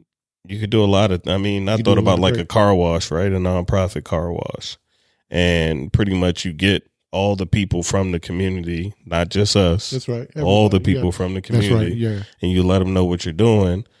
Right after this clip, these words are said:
Speaker 1: So you say, "Hey, we need money to obviously create the business,
Speaker 2: That's
Speaker 1: but
Speaker 2: right.
Speaker 1: come and support the business."
Speaker 2: Right.
Speaker 1: And then at the end of the year, with those bonuses, the people who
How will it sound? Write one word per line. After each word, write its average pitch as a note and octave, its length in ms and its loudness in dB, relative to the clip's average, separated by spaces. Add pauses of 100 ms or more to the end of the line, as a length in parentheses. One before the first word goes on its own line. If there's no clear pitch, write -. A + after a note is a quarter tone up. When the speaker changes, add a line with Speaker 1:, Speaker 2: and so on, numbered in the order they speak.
(160)
Speaker 1:
So F2+ 340 -4 (580)
you F#2+ 240 -4
say, F#2+ 320 0
"Hey, F#2+ 520 2
we G2 120 -6
need G2 140 -2
money F#2+ 260 0
to E2+ 200 -4 (240)
obviously F#2+ 480 0
create B2 320 0
the G#2+ 80 -4
business, A#2 440 2
Speaker 2:
That's G#2 160 -2
Speaker 1:
but G2 120 0
Speaker 2:
right. - 160 -10
Speaker 1:
come G2+ 180 0
and G2 80 0
support C#3 460 2
the - 40 0
business." F2+ 480 -2
Speaker 2:
Right. G#2 200 -4 (340)
Speaker 1:
And F2+ 140 -4
then G2 120 2
at F2+ 180 0
the - 120 -4
end F#2 180 0
of F2 100 -2
the E2+ 120 -6
year, G#2 480 0 (320)
with F#2+ 180 0
those F#2 260 2
bonuses, G2 760 2
the - 100 -8
people G2 320 -2
who F2+ 220 -2